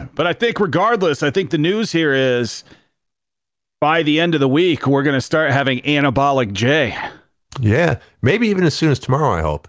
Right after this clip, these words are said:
Speaker 2: you know, uh, but some, one day this week, I would assume, unless the insurance rejects it for some reason. And like, as you mentioned, it sounds like a legitimate doctor. He, he didn't say, "Well, let's hope this goes through," or something. He just gave me the, the prescription, you know.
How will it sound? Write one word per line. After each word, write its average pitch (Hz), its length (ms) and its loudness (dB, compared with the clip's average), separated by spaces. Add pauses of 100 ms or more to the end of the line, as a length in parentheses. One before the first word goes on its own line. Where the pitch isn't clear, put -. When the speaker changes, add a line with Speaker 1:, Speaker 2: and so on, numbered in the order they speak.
Speaker 2:
you 85 80 -6
know, 82 340 -4
uh, 85 180 -2
but 87 260 -4
some, 120 220 -2
one 92 280 -2
day 98 100 0
this 82 180 -4
week, 80 140 -4
I 73 40 -2
would 69 100 -2
assume, 82 320 -2 (300)
unless 92 360 0
the 85 120 -2
insurance 82 460 -2
rejects 80 360 -4
it - 80 -10
for 78 120 -8
some 76 160 -2
reason. 78 340 -2 (500)
And 90 460 -2
like, 92 160 -4 (160)
as 98 180 0
you 87 80 0
mentioned, 87 360 0
it 78 60 -4
sounds 95 240 -2
like 78 120 -6
a 82 40 -10
legitimate 78 440 -2
doctor. 85 480 -4 (360)
He, - 180 -14
he - 220 -4
didn't 87 180 -2
say, 87 260 -2
"Well, 87 180 0
let's 98 180 -2
hope 104 200 -4
this 98 140 -2
goes 95 240 0
through," 101 260 0
or 80 160 0
something. 85 340 -4
He 85 80 -4
just 90 160 -2
gave 87 160 -2
me 87 60 -2
the, 82 220 -2
the 85 140 -8
prescription, 82 640 -4
you 82 100 -6
know. 78 160 -4